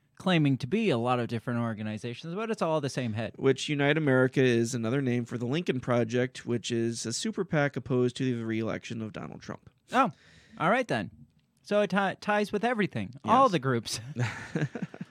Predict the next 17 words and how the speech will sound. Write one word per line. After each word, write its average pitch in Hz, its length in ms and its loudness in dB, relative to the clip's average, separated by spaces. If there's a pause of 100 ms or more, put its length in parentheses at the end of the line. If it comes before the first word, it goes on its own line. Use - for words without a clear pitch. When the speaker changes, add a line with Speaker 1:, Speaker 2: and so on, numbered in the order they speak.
(300)
Speaker 1:
So 226 360 6
we 190 160 4
say 214 300 4
they 196 140 4
have 196 320 4
their 190 140 4
fingers 190 380 0
all 180 180 4
across 175 400 2
the - 80 -14
board. 185 460 2
They 202 180 6
literally 214 460 0
do. 196 440 4
Speaker 2:
Yes. 104 460 -8 (720)
Speaker 1:
So, 185 280 4
uh, - 240 -4